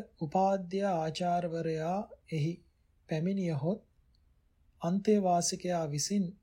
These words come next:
උපාධ්‍යායා දුටු කෙනෙහි ගන්නා ලද නිස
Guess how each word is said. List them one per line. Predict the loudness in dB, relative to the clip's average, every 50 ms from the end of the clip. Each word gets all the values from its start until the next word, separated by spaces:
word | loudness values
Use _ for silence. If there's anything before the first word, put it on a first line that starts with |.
| _ -10
උපාධ්‍යායා | -8 -4 -2 0 0 0 0 -2 -4 -6 -4 -4 -4 -2 -4 -4 -4 -4 -4 -6 -6 -8 -10 -10 _
දුටු | -6 -6 -4 -2 -2 -4
කෙනෙහි | -2 -2 -4 -2 -2 -2 -2 -2 -4 -4 -8 _ _ _ _ _ _ _ _ _ _ _ _ _ -4
ගන්නා | -2 0 0 0 2 2 2 2 0 0
ලද | 0 -2 -2 -2 -2 -2
නිස | -2 -2 0 0 0